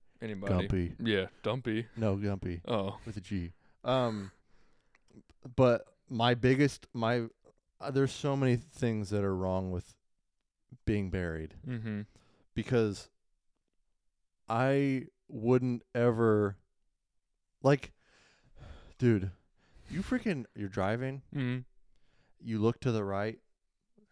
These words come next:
Speaker 2: this huge piece of land, and it's just all, it's a cemetery.
Speaker 1: Yeah.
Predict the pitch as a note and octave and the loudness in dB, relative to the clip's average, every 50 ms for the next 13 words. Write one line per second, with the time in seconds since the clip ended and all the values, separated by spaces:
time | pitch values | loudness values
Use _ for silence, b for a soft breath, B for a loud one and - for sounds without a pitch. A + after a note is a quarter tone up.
0 | _ _ _ - A#2+ A#2 A#2 - - - - C3+ C3+ C#3 C3+ C3 B2 B2 - - | _ _ _ -8 -8 -8 -8 -10 -14 -10 -4 -2 -2 -2 -2 -4 -6 -10 -14 -18
1 | _ _ _ _ _ _ _ _ _ _ _ _ _ _ _ _ _ _ _ _ | _ _ _ _ _ _ _ _ _ _ _ _ _ _ _ _ _ _ _ _
2 | _ - - _ _ - B2 A#2+ - B2 G#2+ G#2+ G#2+ G#2+ G#2+ G2+ F#2+ E2+ E2 E2+ | _ -20 -20 _ _ -6 -6 -4 -4 -4 -4 -2 -2 -2 -2 -2 -2 -4 -6 -8
3 | - - _ _ _ _ _ _ _ _ _ _ _ _ _ _ _ _ _ _ | -12 -18 _ _ _ _ _ _ _ _ _ _ _ _ _ _ _ _ _ _
4 | _ _ _ _ _ _ _ A2+ A2+ G#2+ G#2+ G#2+ - - A#2 - - B2 A2+ - | _ _ _ _ _ _ _ -2 -2 -2 -2 -4 -6 -6 -6 -2 -2 -2 -2 -2
5 | - _ _ _ _ _ _ A2 G#2+ G#2+ G#2+ G#2+ G#2+ G#2 G#2 G#2 G2+ G2+ - - | -6 _ _ _ _ _ _ 2 4 6 6 6 6 6 4 4 4 2 0 -2
6 | _ - A2 - - G#2 - - B2+ A2+ G2+ - - G2+ F2 E2+ D#2+ D#2+ - C#3 | _ -8 -2 0 0 0 2 2 2 2 2 0 0 0 0 0 -2 0 2 6
7 | C3+ C3 G#2+ G2 | 6 6 6 4